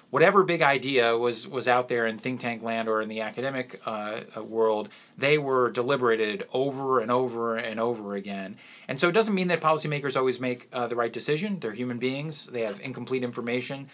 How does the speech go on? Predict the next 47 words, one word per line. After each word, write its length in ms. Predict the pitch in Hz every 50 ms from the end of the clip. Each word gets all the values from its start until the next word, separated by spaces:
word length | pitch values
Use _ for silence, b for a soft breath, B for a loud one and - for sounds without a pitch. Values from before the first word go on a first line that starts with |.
| B B
They 100 | B 120
make 200 | 120 123 120 - -
wrong 220 | - 123 120 120
decisions 360 | 113 110 - 127 110 113 110 101
all 280 | - 127 117 117 120 113
the 200 | 101 107 110 107
time. 460 | - - 110 110 107 98 95 101 101 B B B B B B
Uh, 320 | - 113 110 110 107 -
but 380 | - 127 107 131 123 120 - -
they're 180 | 127 120 120
a 60 | 120 120
lot 240 | 120 123 123 117
smarter, 540 | - - 120 110 110 107 107 104 104 110 - -
uh, 120 | 113 107
than 140 | 101 110 107
you 120 | 107 101 98
think. 280 | - 107 92 92 -
And 100 | - 113
the 40 | 120
last 280 | 127 139 143 139 139 -
point 120 | 135 120
I 80 | 110 110
will 80 | 107
make 160 | 107 107 101
just 220 | 98 - 110 - -
briefly 400 | 90 92 - - 117 110 107 107
is 160 | 104 101 101
that 220 | 110 113 107 - B B B B B B B
I 100 | - 135
also 160 | 160 160 165
think 220 | 151 - 143 131
academics 580 | 123 120 117 - 120 120 120 117 113 110 - - - _ _ _ _ _ -
probably 460 | - - 160 160 165 170 160 160 147
don't 240 | 127 139 131 131 127
appreciate 540 | 120 - - 135 131 123 - 127 120 113 104
the 60 | 120
degree 300 | 104 113 - 120 123 123
to 60 | 117
which 300 | 110 113 117 110 - - - - _ - - _ _ _ _ - - - - -
things 260 | - 147 147 143 131
that 140 | 123 120 -
seem 260 | - - 135 127 123
relatively 460 | 113 113 117 120 117 - 110 107 110
banal, 640 | 107 104 110 101 98 98 98 101 110 117 127 139 B B B B -
like 200 | 107 101 - -
process, 800 | - - - 110 110 - - - 160 151 170 165 - - - - B B B B B B B B
uh, 200 | - - 107 107